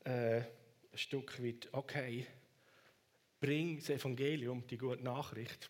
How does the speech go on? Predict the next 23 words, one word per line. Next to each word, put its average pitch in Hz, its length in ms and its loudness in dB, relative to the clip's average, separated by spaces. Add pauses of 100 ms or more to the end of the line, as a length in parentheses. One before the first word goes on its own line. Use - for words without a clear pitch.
bring 143 200 -2
die 143 60 -6
Botschaft 123 420 -2
von 110 120 -6
Gott. - 400 -4 (600)
Und 113 180 -2
wenn's 113 280 2
du 135 160 -2
nicht 143 180 -2
machst, 110 360 -4
dann 107 100 -2
nachher, 107 240 -8 (120)
äh, 98 160 -2 (340)
fordere 110 420 0
ich 104 100 -2
eigentlich 101 500 -6
die - 360 -10
Verantwortung 107 680 -4
von - 180 -12
dir. 98 260 -4 (2000)
Äh, 98 340 -2 (420)
ja. 101 220 -2 (260)
<clears throat> 160 720 0